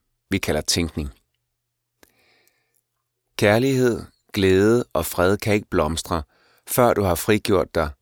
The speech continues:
fra sindets dominans. Men de er ikke det, jeg vil kalde følelser. De er hinsides følelserne på et meget dybere niveau.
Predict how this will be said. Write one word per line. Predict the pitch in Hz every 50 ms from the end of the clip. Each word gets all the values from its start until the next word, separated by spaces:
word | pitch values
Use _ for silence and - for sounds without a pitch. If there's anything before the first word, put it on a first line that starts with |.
| _
fra | - - 98
sindets | - - - 107 92 60 87 -
dominans. | - 90 80 76 71 71 71 71 - - - - - _ _ _ _ _ _ _ _ _ _ _ _ _ _ _ _ _ _ _ _ _ _ _ _ _ _ _ _ _ _ _ _ -
Men | 101 113 113
de | 107 113 120
er | 123
ikke | 135 127 - 117
det, | 113 120 117 - - _ _ _ _
jeg | - 104 90
vil | 92 -
kalde | - - 80 78 76
følelser. | - - 92 82 82 87 90 87 - - 71 69 69 - _ _ _ _ _ _ _ _ _ _ _ _ _ _ _ _ _ -
De | 104 104 101
er | 98
hinsides | 92 98 120 127 123 - - 110 87 73 71 - -
følelserne | - 90 85 85 90 90 95 90 85 82 80 76 - _ _ _ _ _ _ _ _ _ _ _ _ _ -
på | 107 107
et | 101 -
meget | 104 95 98 110 117 - -
dybere | 98 98 98 98 107 104 92 82
niveau. | 78 73 69 73 69 69 69